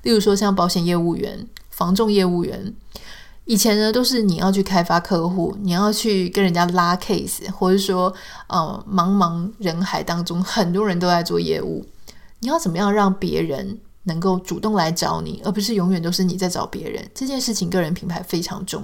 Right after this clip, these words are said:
要。好，所以，呃，我想这个东西我就不太多讲，因为再讲很像广告。你如果有兴趣的话，反正你自己点我们自己的连结，或者你可以私讯我，跟我了解，就是说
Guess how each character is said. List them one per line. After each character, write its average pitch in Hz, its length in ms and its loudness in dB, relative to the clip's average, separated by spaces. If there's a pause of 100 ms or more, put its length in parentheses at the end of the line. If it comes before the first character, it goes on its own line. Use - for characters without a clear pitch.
要。 - 280 -8 (180)
好， - 220 -12 (460)
所 - 180 0
以， 240 540 0
呃， 196 440 -4
我 262 140 2
想 262 300 4
这 233 100 6
个 220 80 8
东 196 180 6
西 190 240 2
我 170 140 0
就 202 100 2
不 196 140 2
太 214 160 4
多 180 220 2
讲， 175 180 0
因 180 60 2
为 202 40 8
再 226 140 6
讲 175 260 2
很 185 80 4
像 185 160 6
广 - 240 -4
告。 135 240 -2 (380)
你 202 80 6
如 233 100 4
果 285 140 4
有 190 80 6
兴 196 220 2
趣 196 120 0
的 175 100 2
话， 185 140 4
反 175 160 -2
正 185 80 4
你 180 80 4
自 170 180 -4
己 165 120 -4
点 - 400 -6
我 165 140 -6
们 165 120 -6
自 185 120 -2
己 170 40 -2
的 151 100 -4
连 135 260 -6
结， - 200 -4
或 208 160 -2
者 202 80 2
你 185 60 4
可 190 80 2
以 185 80 4
私 180 220 -2
讯 170 200 -4
我， - 260 -8 (100)
跟 190 120 2
我 185 100 4
了 165 200 0
解， 175 180 -4
就 151 140 -6
是 151 60 -6
说 - 280 -8